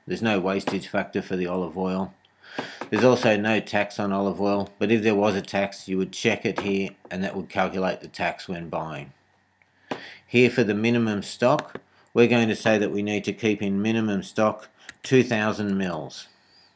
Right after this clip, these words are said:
and our maximum stock is going to be ten thousand mils. Our networking solutions can automate the ordering, but in this instance it's just as a guide.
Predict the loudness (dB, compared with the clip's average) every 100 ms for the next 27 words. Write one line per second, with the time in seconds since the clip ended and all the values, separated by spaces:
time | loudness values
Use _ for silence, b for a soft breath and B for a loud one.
0 | b b B B B -6 0 2 2 2
1 | 0 -2 -2 -2 -2 -2 -2 -4 -12 -8
2 | -4 -4 -4 -6 -6 -8 -8 -6 -6 -8
3 | -10 -10 -8 -8 -10 -16 -20 _ _ _
4 | _ _ -20 _ _ _ B B B B
5 | 2 4 2 2 0 -2 -4 -2 2 2
6 | 2 -6 -4 -4 0 0 0 0 -2 0
7 | 2 4 4 4 2 0 B B B 0
8 | 2 2 0 -2 -4 -4 -4 -4 -6 -12
9 | -8 -2 -2 -2 -6 -6 -4 -4 -4 -6